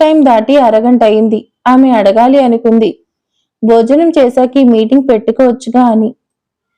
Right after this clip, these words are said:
ఆమె ఆలోచన ముందుగానే ఎక్స్‌పెక్ట్ చేసిన అభి అక్కడి వాళ్లకు చెప్పాడు, "నాకు వర్క్ ఇంపార్టెంట్ ఇక్కడ,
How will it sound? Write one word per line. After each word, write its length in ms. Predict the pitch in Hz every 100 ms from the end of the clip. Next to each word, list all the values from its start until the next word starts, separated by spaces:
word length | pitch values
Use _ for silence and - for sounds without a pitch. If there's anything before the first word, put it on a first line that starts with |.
| _ _ -
ఆమె 260 | 277 262
ఆలోచన 520 | 254 220 214 262 311 302
ముందుగానే 680 | 254 202 208 240 269 277
ఎక్స్‌పెక్ట్ 460 | 226 - - 254 254
చేసిన 300 | 254 254 240
అభి 480 | 202 208 233 311 - _ _ _ _
అక్కడి 320 | - 233 247 254
వాళ్లకు 420 | 233 202 220 294 277
చెప్పాడు, 480 | 247 233 220 220 - _ _ _ _ _ _
"నాకు 280 | 247 233 247
వర్క్ 460 | 294 254 214 226 285
ఇంపార్టెంట్ 560 | 269 269 254 247 247
ఇక్కడ, 380 | 226 226 214 214